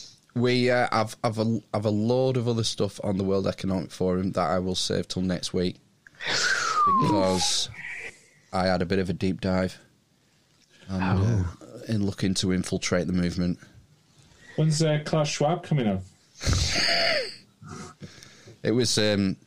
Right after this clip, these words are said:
Speaker 1: that Bill Gates roundtable, that the, um, the, what do you call it, a moderator. The moderator of that discussion was Nicole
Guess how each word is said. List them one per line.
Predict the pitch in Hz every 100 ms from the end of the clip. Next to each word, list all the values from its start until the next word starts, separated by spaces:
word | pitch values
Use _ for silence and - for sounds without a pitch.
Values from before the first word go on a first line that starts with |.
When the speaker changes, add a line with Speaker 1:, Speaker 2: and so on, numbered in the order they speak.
| _ -
Speaker 1:
that | 120 - 95
Bill | 110 101
Gates | 107 107 95 - -
roundtable, | 92 87 85 90 85 90
that | 95 - -
the, | 90 90 90
um, | 87 90 85 - _ _ -
the, | 90 87 87 - 78
what | 76
do | 87
you |
call | - 90
it, | 85
a |
moderator. | 87 92 92 90 - 82 -
The | 92
moderator | 92 90 85 - 85
of |
that | 82 -
discussion | - - - -
was | - -
Nicole | 85 - 92 104 90